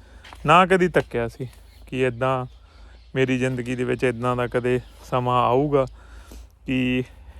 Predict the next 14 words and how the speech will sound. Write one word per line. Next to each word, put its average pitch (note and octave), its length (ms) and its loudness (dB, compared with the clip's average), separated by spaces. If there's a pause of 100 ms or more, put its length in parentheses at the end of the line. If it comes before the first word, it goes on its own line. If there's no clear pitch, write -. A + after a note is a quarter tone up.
(160)
ਇੰਨੇ C#3 320 0
ਵੀਰ C3+ 300 2
ਪਿਆਰ B2+ 400 6
ਦੇਣਗੇ C3+ 400 -2
ਜਾਂ B2+ 140 -2
ਪਸੰਦ A2+ 360 -8
ਕਰਨਗੇ। B2+ 400 -16 (1040)
ਤਾਂ A#2 420 -2 (840)
ਸਾਰੇ C3+ 240 2
ਵੀਰਾਂ B2+ 280 -4
ਦਾ B2 140 0
ਧੰਨਵਾਦ A2+ 580 -4
ਆ A2 60 -10
ਦਿਲੋਂ। A2 240 -12